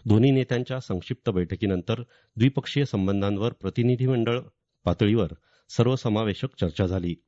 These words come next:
व्यापार आणि वाणिज्य, तंत्रज्ञान, संरक्षण, अवकाश, आरोग्य आणि औषध निर्माण यासारख्या प्रमुख क्षेत्रांमध्ये सहकार्य वा-, वाढवण्यावर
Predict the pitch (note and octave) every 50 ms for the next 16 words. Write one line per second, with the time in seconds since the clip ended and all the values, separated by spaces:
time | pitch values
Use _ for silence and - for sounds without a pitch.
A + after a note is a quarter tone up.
0 | _ _ _ _ _ _ _ _ _ G#3 G3+ G3 - C3 C3+ C3 - - G#2+ G#2
1 | G#2 F2+ F2 F2 G2 G#2+ G2+ F#2+ A2+ B2+ C3 A#2+ - - F#2 F2+ E2+ F#2+ G#2+ G#2
2 | G2 A2+ A2+ A#2+ B2 A#2+ - - A2+ A2 A2+ - - - A#2 A#2 B2 B2 - -
3 | F#2 F#2 - - A2+ A2+ A2 - - F#2+ F#2+ G2 G2+ G#2 G#2 A#2 A#2 - - _
4 | - F#2+ G2+ A2 A2+ - - B2 A2+ A2 A2+ A2+ A2 A2+ A#2 A#2+ - G2 G2 G2
5 | - G#2 G2 - - A2+ G#2 - _ _ _ _ _ _ _ G2 F#2+ G#2 C3 D3
6 | - - - F#2+ - - F2+ F2+ F#2 F#2 G2 A2 A2 D#2 D2 - _ _ _ _
7 | _ _ _ - - G#2+ G2+ - B2+ B2+ C3+ C#3+ C3 A#2 A2 G#2 - _ _ F#2
8 | F2+ F#2 F#2+ G2+ A2 A2+ A2 A#2 A#2 C3